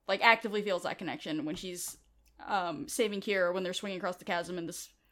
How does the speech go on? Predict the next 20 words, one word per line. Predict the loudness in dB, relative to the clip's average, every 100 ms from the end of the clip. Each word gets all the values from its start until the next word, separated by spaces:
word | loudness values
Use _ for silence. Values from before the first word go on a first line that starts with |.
| _ _
fucking | -6 -6 -6
dum-dum | -4 -4 -4 -4
didn't | -6 -8
tie | -6 -6
his | -6
rope | -10 -8
correctly | -10 -8 -10
or | -8
whatever | -8
the | -6
hell. | -4 -6 -8 -18 -18 -4
Um, | 4 6 4 2 -8 _ _ _ _ _ _ _ _ _ _ _ _ _ _ _ _ _ _ _ _ _ _ _ _ _ -14 -14 _
but | 4 6
we | 8
also | 8 6
know | 4 6
that | 4 4 0
behind | -2 2 2 2
the | -2
scenes | -4 -2 -2 -2 -6 -8